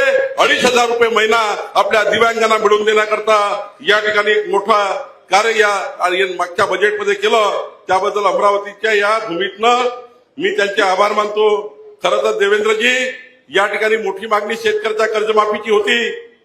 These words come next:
खरं तर तुमची पहिल्यापासून भूमिका आहे की शेतकरी कर्जमुक्त झाला पाहिजे, शेतकऱ्याचं, शेतकऱ्यावर कर्ज असू नये. पण काही काही लोक फार्म हाऊस बांधतात, शेतामध्ये खूप कर्ज उचलतात,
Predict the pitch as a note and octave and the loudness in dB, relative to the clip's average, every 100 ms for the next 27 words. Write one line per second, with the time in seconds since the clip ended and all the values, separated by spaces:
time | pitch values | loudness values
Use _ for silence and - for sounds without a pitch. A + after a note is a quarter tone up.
0 | _ _ _ _ _ - F3 F#3+ A3 A3+ | _ _ _ _ _ -2 0 2 2 2
1 | A#3+ A#3+ - - - _ _ _ _ _ | 2 -2 -4 -8 -16 _ _ _ _ _
2 | D#3+ F3+ A3 A3 G#3+ F3+ A3 A3+ A3 A3+ | -16 -12 -8 -6 -2 2 2 2 0 -2
3 | F#3+ G#3+ A3 A3 A3+ A3 - - - _ | -2 0 0 0 0 -2 -4 -6 -16 _
4 | F3 - G#3+ G#3+ A3 A3+ G#3+ G#3 A3 A3+ | -10 0 0 2 0 0 -2 0 0 -2
5 | A3 G#3+ A3 G#3+ G#3+ A3 G#3+ G#3 G#3 G#3+ | -2 2 2 2 0 2 0 0 -2 -2
6 | A3 G#3+ A3 A3 G3+ G3+ A3+ A3+ G#3+ G#3 | -2 0 -2 -2 -6 -2 -2 -2 -2 0
7 | A#3 A#3 A#3 A#3 A#3 A3+ - - - _ | 0 0 0 0 0 -2 -6 -12 -20 _
8 | G3+ G#3+ - G3 G#3+ A3+ A3+ A#3+ A3 A3+ | -4 -4 -2 0 0 2 0 2 0 2
9 | A#3+ A#3+ A3+ - - - _ _ G#3 A3+ | 2 2 0 -2 -8 -16 _ _ 0 2
10 | A#3 B3 B3 A3+ B3 A#3 A#3 A3 A#3 A#3 | 2 2 2 2 2 0 0 0 2 2
11 | A#3 A#3+ A#3 - B3 B3+ A#3 A3+ A#3+ A#3+ | 2 0 -2 -6 -8 -4 -2 2 0 2
12 | A#3+ A#3+ B3 A#3+ | -2 2 2 2